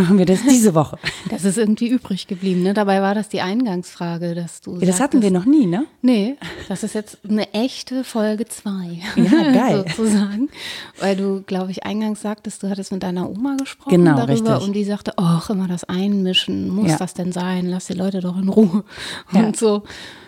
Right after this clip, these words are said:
Speaker 2: Äh, ob das jetzt Charakterkritik war oder eine politische Aussage, <laughs> war nicht so, war nicht so klar, ne? Aber dann stellte sich genau diese Anschlussfrage, was ist denn, wenn ich, ähm,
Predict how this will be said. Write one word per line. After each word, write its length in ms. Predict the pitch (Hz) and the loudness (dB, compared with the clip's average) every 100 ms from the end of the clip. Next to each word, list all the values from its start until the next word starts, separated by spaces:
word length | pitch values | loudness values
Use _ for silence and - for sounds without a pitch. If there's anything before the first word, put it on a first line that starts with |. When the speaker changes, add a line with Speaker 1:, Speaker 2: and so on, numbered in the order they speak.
| - | -6
Speaker 2:
Äh, 100 | 202 | -4
ob 160 | 185 180 | -2 -2
das 140 | 202 | -2
jetzt 180 | 190 190 | -2 -6
Charakterkritik 840 | - 185 196 208 196 - - 208 | -4 -4 -2 -4 -4 -6 -6 -6
war 160 | - 180 | -2 -2
oder 140 | 185 | 0
eine 140 | 190 196 | 0 -2
politische 560 | - 190 202 202 - | -2 -2 -2 -4 -4
Aussage, 520 | - 202 - 196 190 190 | -2 -2 0 4 4 4
<laughs> 80 | 175 | 0
war 140 | 190 170 | 2 4
nicht 240 | 214 - | 2 2
so, 80 | 240 165 - - - - 285 - | 2 2 -4 -14 -10 -4 -4 -4
war 120 | 196 | -2
nicht 200 | 185 185 | 0 0
so 120 | - 185 | -2 -6
klar, 360 | - 190 202 | -2 0 0
ne? 160 | 208 208 - - - - | 0 -2 -6 -14 -14 -2
Aber 260 | 196 202 | 2 4
dann 220 | 190 190 | 4 2
stellte 400 | 190 - 202 196 | 0 -2 -2 0
sich 180 | 190 185 | -2 -2
genau 260 | - 185 185 | 0 2 2
diese 240 | 185 180 | 2 0
Anschlussfrage, 760 | 196 185 - 175 - 175 170 175 | 0 -2 -2 -6 -4 -2 0 0
was 160 | 175 | 0
ist 180 | 226 - | -2 0
denn, 160 | 180 180 | 2 4
wenn 160 | 180 | 4
ich, 300 | 180 175 - | 4 2 -4
ähm, 540 | 180 170 170 165 165 | -4 0 0 2 0